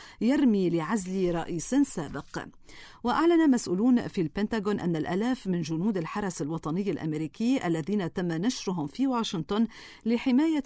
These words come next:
حفل تنصيب الرئيس جو بايدن سيبقون في مواقعهم حتى منتصف آذار بسبب تهديدات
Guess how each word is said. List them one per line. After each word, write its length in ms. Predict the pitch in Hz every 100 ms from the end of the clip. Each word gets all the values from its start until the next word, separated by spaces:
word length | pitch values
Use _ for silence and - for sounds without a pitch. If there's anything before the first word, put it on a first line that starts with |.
| 196
حفل 380 | - 233 233
تنصيب 540 | 202 160 160 - 240 185
الرئيس 460 | 151 165 - 196
جو 240 | 180 151 208
بايدن 480 | 240 233 175 165 - - -
سيبقون 720 | - 196 160 151 - 262 190
في 180 | - 185
مواقعهم 760 | 156 160 165 254 254 226 226 214 - -
حتى 360 | - 330 285 190
منتصف 560 | 220 262 214 - 160
آذار 560 | - 170 214 240 233 -
بسبب 640 | 170 170 240 208 165 165 175
تهديدات 640 | 175 160 180 175 196 190